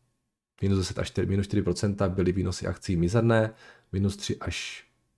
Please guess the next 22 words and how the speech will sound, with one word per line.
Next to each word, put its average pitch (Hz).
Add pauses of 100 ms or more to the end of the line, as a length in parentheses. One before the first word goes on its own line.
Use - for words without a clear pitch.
(460)
plus 90
šest -
byly 98
velmi 90
slušné, 101 (280)
sedm 98
až 90
dvacet - (120)
nevy-, 87 (580)
nevypočítavé, 87
často -
ztrátové. 85 (360)
Samozřejmě 104
je 101
to 104
jen 92
statistika 101
a 101
dá 92
se -
interpretovat 92
různě, 101